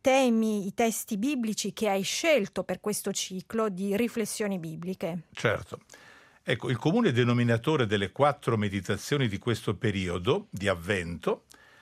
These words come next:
Speaker 2: la prima è focalizzata sul libro del profeta Geremia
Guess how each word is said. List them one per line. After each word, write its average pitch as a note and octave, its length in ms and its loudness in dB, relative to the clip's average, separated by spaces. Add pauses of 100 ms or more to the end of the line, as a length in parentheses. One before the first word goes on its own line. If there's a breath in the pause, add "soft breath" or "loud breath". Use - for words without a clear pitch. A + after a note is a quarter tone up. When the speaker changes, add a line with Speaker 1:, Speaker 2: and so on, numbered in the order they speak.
(220 loud breath)
Speaker 2:
la B2 140 2
prima G#3 440 2
è C#3+ 100 2
focalizzata C#3+ 880 2
sul A#2+ 240 2
libro A#2+ 240 2
del A2 140 2
profeta G#2+ 400 0
Geremia E2 580 -4